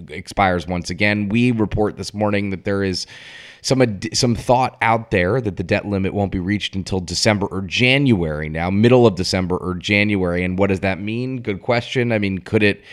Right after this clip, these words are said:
effectively decouple the debt limit from the government funding fight, something that was just coupled a couple weeks ago, or last week, rather, with, uh, uh, the deal that Mitch McConnell and Chuck Schumer cut? Uh,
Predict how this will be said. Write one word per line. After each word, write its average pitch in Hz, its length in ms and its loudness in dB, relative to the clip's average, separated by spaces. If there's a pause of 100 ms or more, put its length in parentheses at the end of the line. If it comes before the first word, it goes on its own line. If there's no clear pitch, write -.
(440)
effectively 107 480 2
decouple 120 960 2 (180)
the 107 320 0
debt 117 260 2
limit 120 260 0
from 107 180 -4
the 107 60 2
government 104 400 -2
funding 113 320 -8
fight, 110 300 -4
something 98 240 -10
that 80 80 -10
was 82 120 -10
just - 200 -14
coupled 90 440 -8
a 85 40 -8
couple 85 280 -8
weeks 87 260 -6
ago, 87 440 -4 (420)
or 95 180 -2
last 98 340 0
week, 90 180 -6
rather, 87 320 -4
with, 87 300 -4
uh, 85 320 -2
uh, 85 260 -4
the 80 120 -8
deal 92 320 -2
that 85 120 -6
Mitch 95 240 -6
McConnell 92 520 -4
and 87 100 -10
Chuck - 220 -8
Schumer 104 480 -4 (240)
cut? 92 340 -2 (380)
Uh, 92 260 4